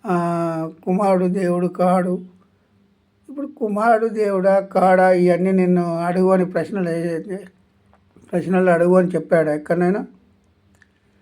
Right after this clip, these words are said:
దేవుడు ఒక్కడే, బైబిల్లో ఒక్కడే, ఒకే ఒక్కడు. ముగ్గురు అని చూపె-, చూపెట్టే వాళ్ళు అబద్ధీకులు, ముగ్గురు అని చూపెట్టేవారు అబద్ధీకులు,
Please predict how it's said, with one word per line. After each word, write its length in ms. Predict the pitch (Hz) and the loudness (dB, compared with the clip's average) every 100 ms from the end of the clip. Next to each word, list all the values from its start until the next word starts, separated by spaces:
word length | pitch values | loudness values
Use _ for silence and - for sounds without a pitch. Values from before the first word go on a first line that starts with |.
| _ _ _ _ 208 | _ _ _ _ -6
దేవుడు 440 | 180 180 208 254 | -2 2 2 2
ఒక్కడే, 1000 | 220 165 160 - 190 170 175 175 151 - _ _ _ _ - | 0 0 -2 0 0 2 2 2 0 -6 _ _ _ _ -10
బైబిల్లో 680 | 190 165 180 185 180 170 190 | -2 2 4 2 2 4 2
ఒక్కడే, 760 | 175 160 - - 170 170 175 165 | 0 -4 -6 -2 0 2 2 2
ఒకే 460 | 151 156 - 180 | 0 -4 0 2
ఒక్కడు. 920 | 175 165 165 - 170 160 170 165 127 - _ _ _ _ _ _ - | 2 0 -4 -2 0 2 2 0 -2 -8 _ _ _ _ _ _ -4
ముగ్గురు 360 | 185 185 202 214 | 0 2 4 4
అని 120 | 208 | 2
చూపె-, 420 | 214 190 196 196 | -4 -4 -6 -8
చూపెట్టే 680 | - - - 180 185 185 185 | -12 -12 -4 0 0 2 4
వాళ్ళు 260 | 180 180 | 4 4
అబద్ధీకులు, 920 | 175 170 170 175 170 160 165 175 156 - - _ _ _ _ _ _ _ _ _ _ - | 2 2 0 0 -2 -2 -2 0 -2 -8 -18 _ _ _ _ _ _ _ _ _ _ -6
ముగ్గురు 440 | 185 190 190 202 202 | -2 0 4 4 6
అని 300 | 185 185 185 | 4 2 -2
చూపెట్టేవారు 920 | 185 196 180 185 180 180 170 165 185 | -6 -2 0 0 0 2 4 4 4
అబద్ధీకులు, 1000 | 160 175 160 170 165 160 165 170 147 | 4 2 0 -2 -2 -2 -2 0 -2